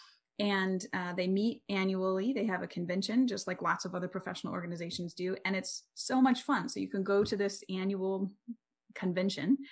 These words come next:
and you can hear about all the latest research in psychology and law and network with people at different universities and, you know, students and professors who are all interested in the same thing that you might be interested in, if that's what, you know, if you, if you wanted to pursue a path like this.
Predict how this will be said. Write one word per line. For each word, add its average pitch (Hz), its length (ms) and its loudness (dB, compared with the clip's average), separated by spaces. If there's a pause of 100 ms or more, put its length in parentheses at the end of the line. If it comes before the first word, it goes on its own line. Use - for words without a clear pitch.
(160)
and 196 100 2
you 202 60 4
can 202 100 0
hear 240 320 4
about 175 260 2
all 190 200 2
the 214 100 0
latest 196 340 0
research 185 360 -4
in 180 80 -4
psychology 180 500 -6
and 170 100 -6
law 175 220 2 (400)
and 185 180 0
network 202 400 0
with 208 140 0
people 202 300 -2
at 202 100 0
different 190 260 -4
universities 180 840 -2
and, 180 320 -2
you 185 80 -4
know, 175 40 -6
students 185 460 0
and 175 80 -4
professors 180 500 -6
who 185 120 -4
are - 120 -4
all 190 280 4
interested 190 420 -2
in 175 100 -4
the 175 140 -6
same 190 240 -2
thing 180 260 -2
that 170 220 -2 (200)
you 269 120 8
might 208 160 8
be 180 80 -4
interested - 340 -6
in, 170 140 -2
if 175 120 -4
that's 180 200 -8
what, 180 160 -4
you 175 140 -4
know, - 40 -6
if - 140 -12
you, - 100 -10
if - 160 -8
you 185 60 -6
wanted 180 180 -4
to 175 60 -8
pursue 185 300 -6
a 196 40 -4
path 180 280 -6
like 185 120 -8
this. - 220 -12